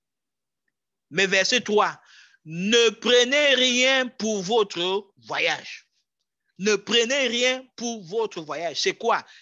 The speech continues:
Les instructions. Le Seigneur commence à leur donner des instructions.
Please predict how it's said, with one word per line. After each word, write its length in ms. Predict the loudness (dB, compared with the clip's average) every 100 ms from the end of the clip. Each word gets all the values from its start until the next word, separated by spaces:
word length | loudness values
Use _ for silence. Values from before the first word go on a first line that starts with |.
| _
Les 600 | -8 0 0 0 -6 -4
instructions. 840 | -4 -2 -6 -8 -10 -8 -8 -8 -12 _ _ _ _ _ _ _ _ _ _ _ _ _ _ _ _ _ _ _ _ _ _ _ _ _ _ _ _ -20 -20
Le 160 | -6 -4
Seigneur 640 | -2 0 0 0 -2 -2
commence 500 | -4 -4 -2 -4 -4 -6
à 120 | -6
leur 300 | -4 -4 -6
donner 640 | -8 -6 -6 -8 -6 -6
des 520 | -8 -10 -10 -10 -12
instructions. 880 | -10 -10 -14 -16 -16 -12 -10 -10 -12